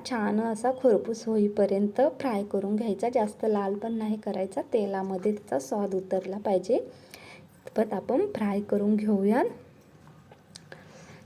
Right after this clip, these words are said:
छान असा. आता आपण इथे पालक पनीर बनवण्यासाठी गरम मसाले घेतले. मी एव्हरेस्टचा मटण मसाला,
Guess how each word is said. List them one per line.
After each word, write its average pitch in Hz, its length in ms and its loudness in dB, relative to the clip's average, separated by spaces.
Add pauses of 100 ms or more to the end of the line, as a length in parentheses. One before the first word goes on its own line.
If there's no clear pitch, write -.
(140)
छान 190 240 0
असा. 190 260 -4
आता 240 320 -2
आपण 208 400 0
इथे 254 480 2 (520)
पालक 202 460 2
पनीर 214 260 4
बनवण्यासाठी 208 920 0 (120)
गरम 208 240 4
मसाले 202 520 0
घेतले. 240 500 2 (400)
मी 220 180 2
एव्हरेस्टचा 208 640 2
मटण 208 360 0
मसाला, 208 480 -2